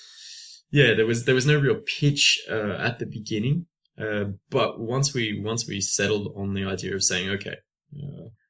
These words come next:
we're a company who's traditionally made browser-based games. We've tried a little bit of time on mobile and we didn't really like that. And now we, we're gonna change. We're gonna do a radical depart from what we've, from what we've traditionally done." Once we actually accepted that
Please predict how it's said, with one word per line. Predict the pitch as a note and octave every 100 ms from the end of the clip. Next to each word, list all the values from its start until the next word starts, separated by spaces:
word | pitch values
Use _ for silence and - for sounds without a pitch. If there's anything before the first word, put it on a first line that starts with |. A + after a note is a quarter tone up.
| _ _
we're | A2 G#2+
a |
company | G#2+ G2 G2+ G2 G2
who's | F#2+ G2 - -
traditionally | - G2+ G2 - F#2+ F#2 F#2 G2 G2
made | G2 G2 G2
browser-based | G2 F#2+ F#2+ F#2 F#2+ -
games. | F#2+ F#2+ F#2+ F#2+ -
We've | G2 G2+ G2+
tried | - F#2+
a | F#2
little | F#2 F#2
bit | F#2
of | F#2+
time | F#2+ F#2+
on | F#2+
mobile | F#2+ F#2 F#2+ F#2+
and | F#2 G2 G2 _ _ _ -
we | G2+
didn't | G2+
really | F#2+ F#2+
like | G2 G2 F#2+
that. | F2+ F2
And | F#2 F#2 G2 _ _ _ _ _
now | - G#2+ G#2+ G2
we, | F#2+ -
we're | F#2
gonna | F#2+
change. | F2+ G2+ E2+ C#2 -
We're | - F#2
gonna | G2 G2 - _ _ _ - - - - -
do | - F2
a |
radical | F#2 G#2 A2 A2 - F#2
depart | F#2 F2+ - E2 -
from | -
what | D#2 C#2
we've, | F2+ E2+ E2 - _ _ _ _
from | G#2+ G2
what | D#2+
we've | F#2+
traditionally | G2 F#2+ - F2
done." | F#2+ G#2+ G2
Once | G#2+ G#2+
we | F#2
actually | G2 - F2+
accepted | - G2+ G2+ C#3
that | C3+ D3